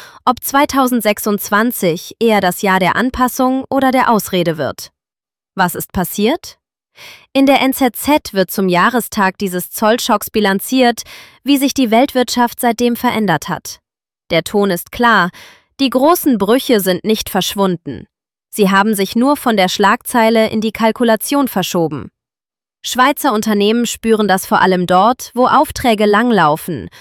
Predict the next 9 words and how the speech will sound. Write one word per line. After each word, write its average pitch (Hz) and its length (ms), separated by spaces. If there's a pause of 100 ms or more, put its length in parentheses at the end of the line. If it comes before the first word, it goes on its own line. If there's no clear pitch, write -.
(260)
Preisdruck 190 640
hoch 254 240
ist - 400 (320)
und 277 220
Kunden 330 440
wieder 202 220
stärker 208 560
auf - 180
Herkunft, 240 800